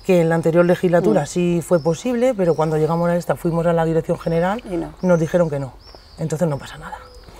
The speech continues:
Speaker 2: No, claro, y mientras
Speaker 1: No pasa
Speaker 2: hayan
Speaker 1: nada.
Speaker 2: niños pequeños, ¿no?
Speaker 1: Exacto.
Speaker 2: Que lo puedan
Speaker 1: Es,
Speaker 2: llevar.
Speaker 1: es muy bonito.
Speaker 2: Bueno, nos pasamos también ahora al instituto. El instituto, y se hizo una marcha solidaria,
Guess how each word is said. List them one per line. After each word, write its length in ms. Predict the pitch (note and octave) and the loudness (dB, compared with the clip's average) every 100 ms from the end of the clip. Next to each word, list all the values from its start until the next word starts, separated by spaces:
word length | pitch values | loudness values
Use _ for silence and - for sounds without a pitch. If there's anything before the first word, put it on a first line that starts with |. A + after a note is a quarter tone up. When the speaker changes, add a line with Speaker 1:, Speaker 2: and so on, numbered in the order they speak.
| - - | -18 -6
Speaker 2:
No, 260 | - A#2 D3 | -2 -2 -2
claro, 280 | C#3+ C#3+ - | -4 -4 -4
y 40 | |
mientras 240 | F3+ E3+ E3+ | -2 2 4
Speaker 1:
No 60 | |
pasa 40 | E3+ F3 | 4 2
Speaker 2:
hayan 40 | |
Speaker 1:
nada. 120 | - | 2
Speaker 2:
niños 220 | F3 E3+ - | 2 0 0
pequeños, 420 | D#3 E3+ F3 F3 | 0 2 0 0
¿no? 100 | D#3+ F3+ | 0 2
Speaker 1:
Exacto. 200 | E3 E3 | 4 6
Speaker 2:
Que 40 | |
lo 100 | E3+ | 6
puedan 300 | D#3+ F3+ F3 | 6 6 8
Speaker 1:
Es, 80 | F3 | 6
Speaker 2:
llevar. 200 | F3+ G3 | 8 6
Speaker 1:
es 100 | G3+ | 6
muy 120 | G3+ | 6
bonito. 380 | E3+ E3+ D#3 C#3+ - - C#4 C4+ C#4 B3+ G#3+ - | 6 4 2 -4 -8 -12 -6 -4 -4 -4 -8 -2
Speaker 2:
Bueno, 280 | G3 F#3 E3 | 2 4 4
nos 140 | E3+ F3+ | 2 2
pasamos 340 | F#3 G#3+ A3 | 2 2 4
también 260 | A3 G#3 G#3 | 4 4 4
ahora 300 | G3 G#3 G3+ | 4 6 4
al 80 | F#3+ | 4
instituto. 560 | F3 D#3 E3 D#3 C#3+ | 2 0 2 4 4
El 80 | D3 | 2
instituto, 720 | D3+ D3+ F3+ F3 G3 F#3+ G3 | 0 0 2 4 6 6 6
y 100 | F#3 | 4
se 140 | - | 4
hizo 200 | D#3 - | 2 2
una 220 | E3+ E3 D#3 | 2 4 4
marcha 580 | D#3 D#3+ - E3 D3+ | 2 0 -2 2 2
solidaria, 720 | D3 D#3 D3 D#3 D#3 D3+ D#3 | 2 -2 0 2 2 2 -2